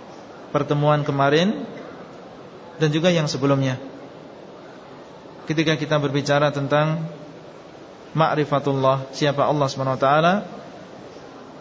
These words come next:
dan juga siapa Nabi kita Muhammad sallallahu alaihi wasallam. Syahadatain, kita bersaksi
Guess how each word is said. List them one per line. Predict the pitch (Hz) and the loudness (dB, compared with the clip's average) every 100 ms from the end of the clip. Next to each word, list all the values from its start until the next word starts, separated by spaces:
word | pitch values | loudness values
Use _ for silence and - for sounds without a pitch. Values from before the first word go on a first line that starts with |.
| - | -2
dan | 151 143 | 0 2
juga | 143 | 0
siapa | 143 143 135 147 151 160 170 - - | 0 2 2 4 4 2 -2 -10 -4
Nabi | 147 139 | -2 0
kita | 135 135 139 | 0 0 0
Muhammad | 135 139 147 143 143 | 0 0 2 2 2
sallallahu | 135 131 139 143 | -2 2 2 2
alaihi | 131 | 0
wasallam. | 120 120 120 120 - - - - - - - - - - - - - - - - - - | -2 -2 -2 -4 -12 -16 -16 -18 -18 -18 -18 -18 -18 -18 -18 -18 -18 -18 -18 -20 -14 -2
Syahadatain, | 147 139 139 135 139 170 196 160 | 0 2 2 2 2 4 2 0
kita | 143 | -2
bersaksi | 127 127 147 143 170 196 | -2 0 0 0 0 0